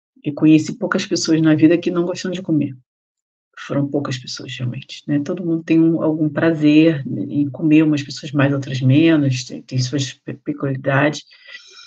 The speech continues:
mas, é, e, e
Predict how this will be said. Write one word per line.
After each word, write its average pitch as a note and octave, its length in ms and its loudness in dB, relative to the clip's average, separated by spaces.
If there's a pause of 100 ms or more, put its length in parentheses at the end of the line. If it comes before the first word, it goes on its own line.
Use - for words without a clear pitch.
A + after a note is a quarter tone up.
(240)
mas, D3+ 480 2 (360)
é, C#3+ 640 4 (1200)
e, D3+ 840 4
e - 60 -8